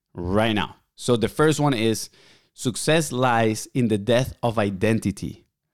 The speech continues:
and changing your relationship with rejection will change your life. So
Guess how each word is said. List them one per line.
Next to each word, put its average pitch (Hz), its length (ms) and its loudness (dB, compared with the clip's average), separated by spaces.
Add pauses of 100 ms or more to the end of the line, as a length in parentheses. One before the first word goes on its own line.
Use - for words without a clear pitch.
(220)
and 107 180 0
changing 156 400 4
your 139 160 4
relationship 123 520 2
with 107 140 -2
rejection 107 800 -2 (260)
will 110 180 0
change 110 680 -2 (340)
your 107 180 0
life. 87 300 -2
So 117 300 -2